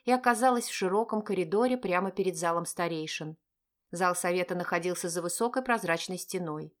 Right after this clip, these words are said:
И там были они, старейшины. Они беседовали друг с другом и не обращали на нас внимания. Я резко остановилась, от этого движения капюшон упал на плечи. Я нервно подняла руки к резинке на макушке,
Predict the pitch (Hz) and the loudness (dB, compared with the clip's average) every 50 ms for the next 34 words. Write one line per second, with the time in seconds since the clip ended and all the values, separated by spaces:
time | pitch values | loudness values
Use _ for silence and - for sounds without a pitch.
0 | _ _ _ _ _ - - - _ - 175 180 - 202 202 226 247 247 214 214 | _ _ _ _ _ -20 -20 -16 _ -4 -4 -2 2 4 4 6 6 4 4 4
1 | 214 220 214 208 202 196 202 214 214 165 147 _ - - - - 156 156 175 202 | 2 2 2 2 2 2 2 0 0 -2 -4 _ -12 -8 -2 -2 0 2 4 4
2 | 226 214 - - 180 165 156 156 _ _ _ _ _ _ _ _ - - - 175 | 4 2 0 -2 -2 -4 -6 -10 _ _ _ _ _ _ _ _ -10 -4 -2 0
3 | 185 180 175 190 180 - 226 233 220 220 208 202 190 175 165 196 196 180 165 170 | 0 0 0 -2 0 2 2 2 4 4 4 4 2 2 2 0 -2 -2 -4 -4
4 | 165 208 247 262 226 202 175 170 170 _ _ _ _ - 202 196 196 190 180 180 | 0 0 0 0 0 -2 -4 -6 -8 _ _ _ _ -2 0 2 2 2 2 2
5 | 190 185 - - 277 262 262 254 220 208 196 190 190 - - 190 196 190 180 170 | 0 -2 0 0 2 2 2 2 2 2 2 0 -2 -2 -2 -2 -2 0 -2 -2
6 | 160 160 160 160 160 160 _ _ _ _ _ _ _ _ _ _ _ _ _ _ | -4 -4 -8 -10 -12 -14 _ _ _ _ _ _ _ _ _ _ _ _ _ _
7 | - 165 180 185 180 180 185 180 - - 180 170 - - - 170 165 165 170 190 | -4 0 2 2 2 2 0 -2 -2 -2 -2 -2 -2 -4 -4 -2 -2 0 0 0
8 | 226 247 247 240 - - - - - - - - - - 180 185 - 214 208 208 | 2 2 0 0 -2 -10 -16 -20 -20 -20 -20 -12 -4 -2 0 2 2 2 2 0
9 | 196 190 190 190 202 202 208 196 196 196 185 180 - 185 - 196 185 - - 190 | -2 -2 0 0 0 2 2 2 2 2 0 -2 -4 -2 -2 -2 -2 0 0 0
10 | 180 180 180 - - 190 190 190 190 185 185 - 185 170 170 165 - - - 165 | 0 -2 0 2 4 4 4 4 2 0 0 0 -2 -2 -2 -2 -6 -8 -10 -10
11 | - _ _ _ _ _ _ _ _ _ - 190 185 175 180 180 180 175 180 175 | -12 _ _ _ _ _ _ _ _ _ -2 -2 0 0 0 0 0 0 -2 -4
12 | 175 - 175 170 180 175 170 170 175 185 226 240 240 - 208 - 196 185 180 165 | -4 -4 -4 -2 -2 0 2 2 2 2 2 0 0 -2 -4 -2 0 0 0 -2
13 | 180 185 180 180 - 180 175 170 180 175 170 170 - 196 247 - - - - 170 | -2 -4 -4 -2 -4 -4 -2 2 2 2 2 0 -2 -4 -4 -4 -6 -8 -8 -10
14 | - | -10